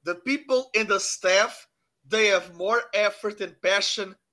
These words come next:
than the higher ups. We only see a glimpse of it. The Pokemon in the hideaways, they are the Platinum Pokemon, but they are not registered in the regional decks.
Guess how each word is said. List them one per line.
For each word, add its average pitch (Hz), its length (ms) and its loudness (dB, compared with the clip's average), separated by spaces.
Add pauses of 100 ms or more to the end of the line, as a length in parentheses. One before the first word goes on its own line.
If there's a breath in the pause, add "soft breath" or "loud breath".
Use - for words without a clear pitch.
(140)
than 185 160 -6
the 165 100 -2
higher 151 400 -2
ups. - 360 -14 (200)
We 208 240 -10
only 247 300 -4
see 247 280 -6
a 214 60 -6
glimpse 208 460 -8
of 143 160 -12
it. 113 200 -16 (380)
The 185 80 -6
Pokemon 262 460 0
in 254 80 -8
the 220 80 2
hideaways, 226 600 -2
they 214 120 -2
are 202 160 -2
the 185 80 -10
Platinum 214 600 -6
Pokemon, 175 640 -4 (320)
but 202 240 -8
they 202 140 0
are 190 160 0
not 190 340 -4
registered 175 720 -8 (180)
in 180 300 -8
the 160 140 -4
regional 156 460 -10
decks. 165 500 -2